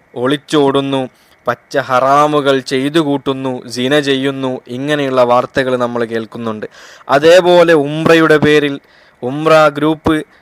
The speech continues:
ആയിട്ട് പോകുന്നു, അവിടെ നിന്ന് സിനയടക്കം ചെയ്യുന്ന ആളുകളെപ്പറ്റി നമ്മൾ കേൾക്കുന്നു. അപ്പോൾ നമ്മൾ ഇങ്ങനെയുള്ള വഴികൾ തിരഞ്ഞെടുക്കുമ്പോൾ,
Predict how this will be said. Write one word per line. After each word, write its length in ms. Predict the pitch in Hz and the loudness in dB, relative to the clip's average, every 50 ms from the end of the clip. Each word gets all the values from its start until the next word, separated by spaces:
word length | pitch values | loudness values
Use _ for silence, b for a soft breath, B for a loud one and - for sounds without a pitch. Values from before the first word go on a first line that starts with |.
| b b b _ _ - 135 | b b b _ _ -2 0
ആയിട്ട് 340 | 139 151 160 156 147 - | 2 2 2 0 -2 -4
പോകുന്നു, 680 | 156 139 139 139 151 151 156 156 156 156 151 151 151 - _ - | -4 -2 0 0 2 2 0 -2 -2 -4 -4 -6 -6 -8 _ -6
അവിടെ 280 | - 120 123 139 147 151 | -4 -2 0 2 0 0
നിന്ന് 460 | 151 147 147 143 143 143 - - 123 | 0 0 -4 -4 -6 -6 -8 -10 -10
സിനയടക്കം 840 | 120 123 131 139 147 151 151 151 147 147 139 - - 147 143 143 139 | -8 -4 -2 0 0 2 2 2 2 2 0 -2 -4 -4 -4 -6 -6
ചെയ്യുന്ന 600 | - 151 143 147 151 151 147 143 143 139 135 127 - b b b b b b 120 | -4 -2 -2 -2 -2 -4 -4 -4 -4 -4 -4 -4 -8 b b b b b b 0
ആളുകളെപ്പറ്റി 1000 | 127 139 156 170 185 196 202 190 190 180 170 - 170 160 151 143 160 147 139 - | 2 2 4 4 4 4 2 2 2 0 0 0 -2 -4 -2 -4 -8 -10 -10 -8
നമ്മൾ 320 | 123 123 123 135 147 143 139 | -6 -6 -6 -2 -2 -2 0
കേൾക്കുന്നു. 580 | 131 131 131 135 131 - 131 127 127 123 117 _ _ - 131 | 0 0 -2 -2 -4 -6 -10 -10 -10 -12 -16 _ _ -4 -4
അപ്പോൾ 400 | 143 147 196 220 220 220 202 - - | -2 2 4 4 4 4 2 0 0
നമ്മൾ 440 | 160 160 175 196 208 220 214 202 180 - b b b b b b - | -2 -2 -2 0 0 0 0 0 -2 -4 b b b b b b -8
ഇങ്ങനെയുള്ള 680 | 151 170 190 208 202 190 180 175 175 165 165 160 - - | -6 -4 -2 -2 0 0 0 0 0 0 0 0 0 0
വഴികൾ 500 | 131 135 139 151 165 175 165 175 170 165 - - | 2 2 4 4 2 2 2 2 2 2 2 0
തിരഞ്ഞെടുക്കുമ്പോൾ, 920 | 156 165 190 196 202 196 170 151 139 - 143 143 135 131 127 127 117 110 | 0 0 0 2 2 2 2 0 0 0 -2 0 2 4 4 4 4 2